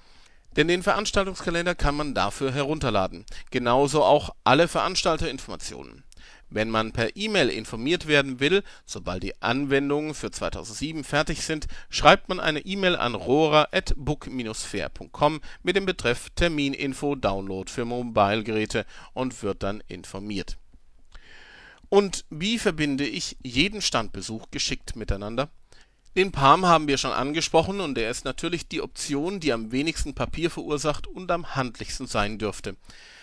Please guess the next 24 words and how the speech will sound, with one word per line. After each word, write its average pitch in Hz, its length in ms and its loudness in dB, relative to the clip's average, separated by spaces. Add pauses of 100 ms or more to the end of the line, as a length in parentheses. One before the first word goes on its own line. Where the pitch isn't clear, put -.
(160)
Hat 160 200 6
man 196 120 -2
einen 160 220 -2
solchen 170 400 -2
elektronischen 135 720 -4
Begleiter 123 560 2
aber 104 200 -2
nicht, 139 320 -6 (320)
dann 123 160 0
muss 127 240 -4
man 135 160 -4
sich 120 220 -6
mit - 220 -10
Ausdrucken 107 580 -6
begnügen. 135 540 -2 (480)
Es - 180 -8
gibt 156 200 -2
einen 131 160 2
elektronischen 127 640 -2
Hallenplan, 127 580 4
der 113 140 -4
schon 117 220 -4
einmal 120 400 -4
weiterhilft. 139 640 -2